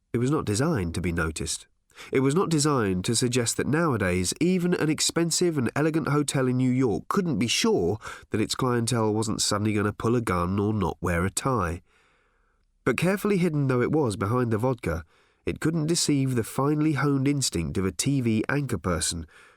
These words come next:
which was to know exactly when a camera was turning to look at her. "Is something wrong?" asked Gail.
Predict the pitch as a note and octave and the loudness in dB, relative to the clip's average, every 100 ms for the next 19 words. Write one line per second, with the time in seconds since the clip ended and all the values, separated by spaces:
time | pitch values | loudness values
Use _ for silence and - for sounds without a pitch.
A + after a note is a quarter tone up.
0 | _ G#2 G2 D#3 F2+ F2 - A2+ A#2 A2 | _ -2 0 2 2 0 0 0 2 2
1 | G#2 A2 D3+ - F#2 F2 E2+ C3 D3 - | 0 0 -2 -2 -2 0 0 0 -2 -2
2 | A#2+ A#2+ B2 C3+ - F2+ E2 F2 A#2+ C#3 | 0 0 0 -2 -2 0 0 0 0 0
3 | C#3 E2 D#2+ - _ _ _ _ _ _ | 0 -2 -4 -10 _ _ _ _ _ _
4 | _ _ _ _ _ _ _ _ A2 - | _ _ _ _ _ _ _ _ -4 -2
5 | D3+ C#3+ A2 G2 G2+ D#3 F3 _ _ _ | -2 0 2 2 0 -2 -8 _ _ _
6 | _ _ F#2+ - F2 E2 D#2 | _ _ -6 -4 -4 -4 -4